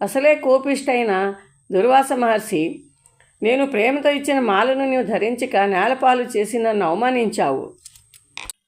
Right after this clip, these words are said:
అందువల్ల నీ అహంకార ఫలితంగా నీ ఐరావతం, నీ కల్పవృక్షం, అప్సరసులు, నీ సిరి సంపదలు అన్నీ సముద్రం పాలైపోతాయి.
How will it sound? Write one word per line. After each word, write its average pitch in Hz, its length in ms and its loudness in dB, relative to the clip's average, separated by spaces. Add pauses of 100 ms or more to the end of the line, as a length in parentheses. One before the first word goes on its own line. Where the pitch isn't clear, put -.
అందువల్ల 277 480 6
నీ 269 160 0
అహంకార 269 440 4
ఫలితంగా 226 840 2 (160)
నీ 226 100 2
ఐరావతం, 247 800 4 (420)
నీ 226 100 0
కల్పవృక్షం, 247 960 2 (140)
అప్సరసులు, 247 760 0
నీ 220 200 0
సిరి 196 240 -2
సంపదలు 233 520 0
అన్నీ 226 340 0
సముద్రం 226 480 -2
పాలైపోతాయి. 202 840 0